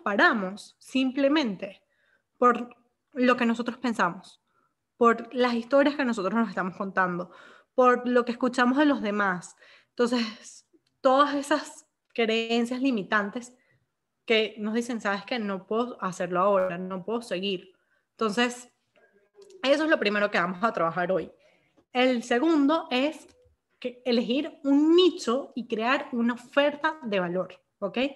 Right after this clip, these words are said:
¿Por qué? Porque si yo quiero hablarle a todo el mundo y, y dar, ofrecer cualquier tipo de servicio a todo el mundo,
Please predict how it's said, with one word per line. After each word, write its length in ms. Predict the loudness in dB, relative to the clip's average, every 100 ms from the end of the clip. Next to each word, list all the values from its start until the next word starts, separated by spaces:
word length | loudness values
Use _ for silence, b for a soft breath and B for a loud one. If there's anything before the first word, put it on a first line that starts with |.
| b b b b b b 0
¿Por 200 | 2 2
qué? 320 | 2 0 -2 -6
Porque 320 | -6 -4 -6
si 220 | -4 -2
yo 220 | 2 0 2
quiero 180 | 2
hablarle 380 | 4 2 0 -2
a 220 | -4 -8 -2
todo 220 | -2 0
el 100 | 0
mundo 420 | 2 0 0 -2
y, 220 | -2 -2 -2 -8 -8
y 500 | -8 -8 -10 -14 _ _ _ _ -12
dar, 400 | -4 -2 -2 -4
ofrecer 580 | -4 -4 -2 -2 -4 _ _
cualquier 560 | -2 -2 0 -2 -2 -2
tipo 220 | -2 0
de 60 | -2
servicio 480 | -2 -4 -6 -8 -8
a 140 | -6
todo 160 | -2 -2
el 80 |
mundo, 540 | -2 -2 -4 -4 -10